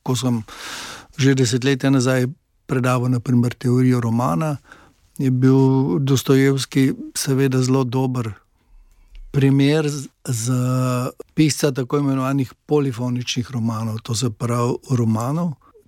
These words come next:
ki jih sicer lahko piše avtor, ki ima nek jasen pogled na svet, nek jasen nazor, ampak iz zadeve je predstavil tako kompleksno, da iz samega branja romana avtorjev nazor ni nujno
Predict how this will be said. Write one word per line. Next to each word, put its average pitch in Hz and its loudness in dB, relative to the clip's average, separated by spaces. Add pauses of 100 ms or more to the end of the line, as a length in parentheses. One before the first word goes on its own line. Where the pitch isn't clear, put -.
(100)
ki 170 4
jih 131 0
sicer 160 2
lahko 147 -4
piše 156 -2
avtor, 139 -2
ki 139 -6
ima 139 0
nek 139 -2
jasen 131 0
pogled 127 -4
na 135 2
svet, - -4
nek 120 0
jasen 113 0
nazor, 101 -4 (880)
ampak 139 2
iz 139 2
zadeve 160 2
je 147 -2
predstavil 143 -4
tako 151 -6
kompleksno, 143 -2
da 143 2
iz 131 -2
samega 143 -2
branja 143 0 (280)
romana 135 2 (200)
avtorjev 135 0
nazor 127 0 (560)
ni 151 2
nujno 139 4